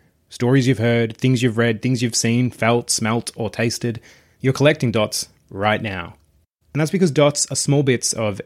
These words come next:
everyday information. So, the rush you imagined you felt when daydreaming about performing in front of an adoring crowd, that's a dot. The tidbit about the guy who loudly answered his phone on the train while you were people watching,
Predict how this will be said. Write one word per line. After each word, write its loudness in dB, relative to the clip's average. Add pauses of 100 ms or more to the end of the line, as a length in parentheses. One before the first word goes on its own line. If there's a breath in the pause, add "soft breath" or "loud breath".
everyday 2
information. -8 (640)
So, 0 (560 soft breath)
the 2
rush 4
you 4
imagined 2
you -2
felt 0
when -4
daydreaming 2
about 0
performing -2
in 0
front -2
of -4
an -2
adoring 2
crowd, 0 (420)
that's -2
a -6
dot. -10 (680)
The -4
tidbit 2
about 4
the -2
guy 2
who 0
loudly 0
answered -4
his -2
phone 0
on 0
the -4
train 0
while 2
you 0
were -2
people -2
watching, -2